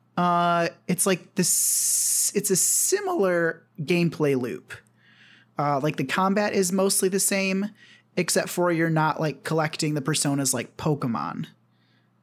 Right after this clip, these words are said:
Um, it has a cool use of the Fire Emblem characters. Chrome's in there from, uh, Awakening. There's, like, some other characters in there from, like, fucking games from the eighties. Uh, but yeah, like, the gameplay loop is fun.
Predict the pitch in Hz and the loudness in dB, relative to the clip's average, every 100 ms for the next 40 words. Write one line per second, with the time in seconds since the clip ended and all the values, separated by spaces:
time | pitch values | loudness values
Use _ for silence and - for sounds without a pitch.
0 | _ _ _ - 127 113 110 107 123 - | _ _ _ -6 -6 -4 -4 -2 -4 -8
1 | _ _ _ 165 190 180 - 190 190 190 | _ _ _ 0 2 0 4 4 4 2
2 | - 175 156 156 151 - 151 180 196 202 | 0 0 0 0 -2 0 0 2 0 -2
3 | 202 190 190 - 190 190 - - - - | 0 0 0 0 -2 0 -2 -4 -12 -20
4 | _ _ - 156 165 180 185 185 180 180 | _ _ -2 0 2 2 2 0 0 -2
5 | 175 160 143 139 139 147 196 - 117 110 | -2 -4 -2 -2 -4 -8 -10 -10 -6 -6
6 | 85 - - - - - 143 170 185 190 | -6 -8 -8 -8 -8 -6 -2 0 0 0
7 | 185 175 175 165 - - - 170 151 147 | 0 -2 -4 -8 -16 -20 -8 -4 -2 -2
8 | - 156 156 156 170 156 156 151 156 156 | -2 -2 -2 -2 -2 -2 -4 -4 -2 -2
9 | 151 - 131 127 120 110 - - _ _ | -4 -4 -2 -2 -2 -4 -8 -16 _ _
10 | _ _ _ _ _ _ - 165 143 139 | _ _ _ _ _ _ -14 -8 -6 -2
11 | 135 131 135 143 147 131 127 - 175 190 | -2 0 -2 -2 -2 0 0 0 0 2
12 | 190 190 190 - - - _ _ - 131 | 0 0 0 0 -2 -6 _ _ -8 -6
13 | 123 123 117 196 262 151 147 156 170 185 | -4 -6 -2 0 2 0 -2 -2 0 0
14 | 185 214 208 208 - 185 175 175 175 | 4 4 4 2 0 0 0 -2 -4